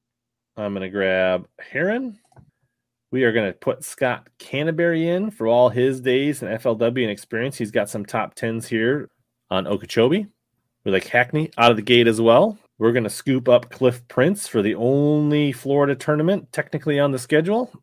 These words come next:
We're taking Cook as a sight fishing expert. I'm choosing to use, uh, Welter's frogging and flipping experience here as well. And we're gonna leverage Lester's big-time Florida prowess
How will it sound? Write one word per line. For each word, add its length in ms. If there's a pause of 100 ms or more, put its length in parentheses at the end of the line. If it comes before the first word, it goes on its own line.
(240)
We're 140
taking 360
Cook 440
as 160
a 80
sight 300
fishing 340
expert. 580 (360)
I'm 100
choosing 320
to 60
use, 340
uh, 640 (220)
Welter's 480
frogging 520
and 160
flipping 360
experience 560
here 200
as 140
well. 380 (560)
And 200
we're 120
gonna 160
leverage 360
Lester's 560
big-time 600
Florida 460
prowess 720